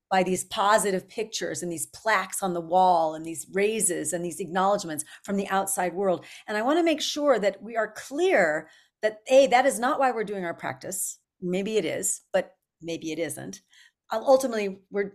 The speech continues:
I think we're here to do practice so we evolve ourselves, to do our life as practice. I'm not saying we have specific dis-, disciplines, but we're living life to evolve ourselves. That's,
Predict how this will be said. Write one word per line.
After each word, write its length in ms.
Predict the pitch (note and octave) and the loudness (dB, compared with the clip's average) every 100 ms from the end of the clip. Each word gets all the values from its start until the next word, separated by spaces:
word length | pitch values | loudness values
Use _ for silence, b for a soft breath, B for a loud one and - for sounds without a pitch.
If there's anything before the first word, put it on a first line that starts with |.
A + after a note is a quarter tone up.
| _ _ - | _ _ -2
I 160 | G3+ | -2
think 160 | A3+ F#3 | -2 -8
we're 80 | E3+ | -4
here 140 | F#3+ | -4
to 120 | E3 | -4
do 100 | D#3+ | -6
practice 540 | D#3+ F#3+ E3+ F3+ F3 - | -4 -2 0 -2 -4 0
so 100 | F#3 | 0
we 160 | F3 | 0
evolve 320 | E3 D#3 F3 E3 | 0 4 4 2
ourselves, 680 | - - - G3+ - - _ _ _ - | -4 -8 -8 -8 -8 -12 _ _ _ -10
to 100 | F3 | -2
do 160 | E3+ | 2
our 200 | D#3+ D#3 | 2 2
life 460 | - E3+ D#3+ G#3 - - | -2 2 2 2 -2 -8
as 160 | E3 | -8
practice. 580 | - C#3+ B2+ - - - B B | -2 -2 -2 -2 -2 -2 B B
I'm 40 | F#3+ | -2
not 80 | F#3 | -2
saying 140 | G3+ | 0
we 80 | F#3 | 2
have 120 | F#3+ | 0
specific 520 | - F#3 - F#3+ - _ | 0 -4 -4 -4 -8 _
dis-, 300 | - G3 - G#3 G3+ | -2 -2 0 -4 0
disciplines, 480 | B3+ - - D#3+ - | 0 0 -2 -4 -2
but 100 | A3 | -2
we're 120 | A#3 | -2
living 480 | A#3 C#4 C#4 C#4+ C#4 B B | 4 6 6 4 2 B B
life 480 | F#3+ G3 F3 D#3 - | 2 4 4 2 -8
to 100 | - | -8
evolve 460 | F3+ E3 E3+ E3+ D3+ | -8 2 4 4 4
ourselves. 500 | D3 - - - - | -4 -6 -10 -8 -2
That's, 360 | F3 E3+ - | -2 0 -8